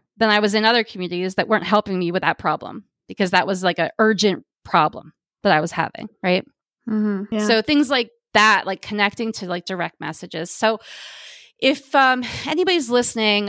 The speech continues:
Speaker 1: what would you suggest to them as far as, like, if they're thinking about maybe your platform being something for, for their business? Uh, could you give us, like, a case, a case example of maybe some, some good, a good ideal client that would be a perfect fit for your app?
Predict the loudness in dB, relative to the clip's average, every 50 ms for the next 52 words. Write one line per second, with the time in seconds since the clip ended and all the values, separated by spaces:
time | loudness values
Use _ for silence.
0 | -6 -8 -8 -2 0 2 2 2 0 -2 -4 -4 -4 -4 -4 -2 -2 -4 -4 -6
1 | -8 -2 0 0 0 0 -4 -8 -2 2 4 4 6 4 2 0 -2 -4 -4 -6
2 | -2 0 2 2 2 2 0 0 0 -2 -2 -2 -2 2 2 2 4 2 0 -2
3 | -2 -4 -4 -4 -2 0 -2 -2 -2 -4 -4 -2 -4 -6 -2 -2 -2 -4 0 0
4 | -2 -2 0 -2 -4 -2 -2 -2 0 0 0 0 -2 -2 -4 -4 -4 -4 -4 -4
5 | -4 -4 -4 -4 -4 -4 -4 -4 -2 -2 -2 -4 -2 0 0 0 0 0 0 2
6 | 2 2 0 -2 -4 -4 -2 0 0 0 0 -2 -4 -4 -2 0 2 2 2 2
7 | 0 0 -2 -2 -4 -2 -2 -2 0 0 -2 -4 -6 _ _ _ _ -8 -6 -6
8 | -6 -2 0 0 0 0 -2 -4 0 2 4 4 4 2 2 2 2 4 4 2
9 | 4 2 2 4 2 2 2 0 -4 _ -14 -6 -2 0 0 0 0 -2 2 2
10 | 2 2 2 -2 _ _ _ _ _ _ -20 -20 _ _ _ -10 -2 -2 0 0
11 | 2 0 0 2 2 0 0 0 -2 -4 -8 _ _ _ _ _ _ _ -2 2
12 | 4 4 4 4 0 0 0 0 0 0 -2 -2 0 0 0 0 0 -4 -4 -4
13 | -4 -10 -10 -10 -10 -6 -4 -4 -2 0 2 2 2 2 0 -2 _ 0 2 2
14 | 0 -2